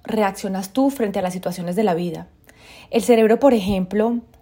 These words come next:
actúa la mayor parte de las veces de la misma manera frente a una situación.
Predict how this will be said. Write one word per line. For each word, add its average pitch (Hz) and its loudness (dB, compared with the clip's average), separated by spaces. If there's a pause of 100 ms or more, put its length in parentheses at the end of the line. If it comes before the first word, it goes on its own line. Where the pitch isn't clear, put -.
actúa 214 2
la 233 4
mayor 196 2
parte 202 -2
de 226 2
las 190 -4
veces 180 -2
de 220 -2
la 214 0
misma 180 -4
manera 220 0
frente 190 -6
a 170 -6
una 175 -8
situación. 180 -8